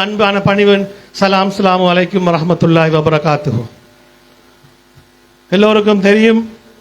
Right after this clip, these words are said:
நேரம் போய்க்கொண்டிருக்கின்ற நிலையில் எங்களது தேசிய தலைமை பேச வேண்டும்.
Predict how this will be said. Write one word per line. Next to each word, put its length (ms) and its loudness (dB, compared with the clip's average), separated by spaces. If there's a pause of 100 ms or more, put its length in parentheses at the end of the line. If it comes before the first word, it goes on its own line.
(480)
நேரம் 340 2 (360)
போய்க்கொண்டிருக்கின்ற 840 0
நிலையில் 380 2
எங்களது 240 -2 (120)
தேசிய 260 -2 (100)
தலைமை 260 0 (100)
பேச 260 2
வேண்டும். 380 0